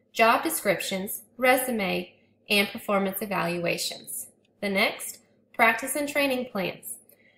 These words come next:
These may include practice plans and workout sessions for the preseason. Event plans may be team meeting agendas,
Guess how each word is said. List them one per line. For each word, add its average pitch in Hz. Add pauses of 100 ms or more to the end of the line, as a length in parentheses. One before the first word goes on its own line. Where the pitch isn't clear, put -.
(200)
These 311
may 285
include 277
practice -
plans 208
and 254
workout 226
sessions 185
for 190
the 196
preseason. - (760)
Event 254
plans 196 (520)
may 254
be 254
team 269
meeting 277
agendas, 190